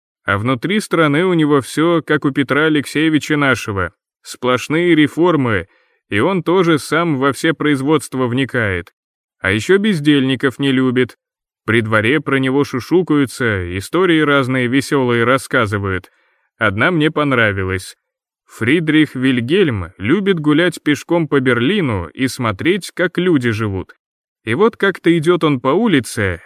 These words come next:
а навстречу три дамочки идут, смеются. «Чего веселитесь? Почему не сидите дома и не вышиваете?» Начал он на них кричать,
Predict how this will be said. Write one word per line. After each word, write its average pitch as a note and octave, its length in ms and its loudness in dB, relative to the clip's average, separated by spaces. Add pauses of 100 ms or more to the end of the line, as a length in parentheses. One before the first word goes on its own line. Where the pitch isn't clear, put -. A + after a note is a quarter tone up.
(100)
а G2+ 120 0
навстречу F3 680 0
три F#3 280 0
дамочки C3+ 600 0
идут, C3 240 -2
смеются. B2+ 640 -2 (800)
«Чего F3+ 540 0
веселитесь? F#3 920 0 (320)
Почему G3+ 460 0
не F3 140 2
сидите F3+ 480 0
дома F3+ 440 0
и F3 60 2
не F3 100 4
вышиваете?» D3 1000 0 (440)
Начал D#3 520 0
он D3 140 0
на C#3 100 0
них D3 200 -2
кричать, D#3+ 640 -4